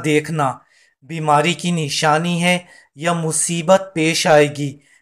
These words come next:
सदका देकर दुआ करें, क्योंकि सदका मुसीबत को टालता है।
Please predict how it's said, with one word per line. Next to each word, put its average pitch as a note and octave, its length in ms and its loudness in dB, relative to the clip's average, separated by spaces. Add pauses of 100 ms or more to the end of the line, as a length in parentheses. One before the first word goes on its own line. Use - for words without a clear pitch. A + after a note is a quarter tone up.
(140)
सदका D#3+ 420 -4
देकर D#3+ 400 0
दुआ D3 320 2
करें, F3+ 340 2
क्योंकि D#3 340 -6
सदका E3+ 480 0
मुसीबत D#3 640 -2
को E3+ 140 -2
टालता C#3+ 460 2
है। C#3+ 200 -2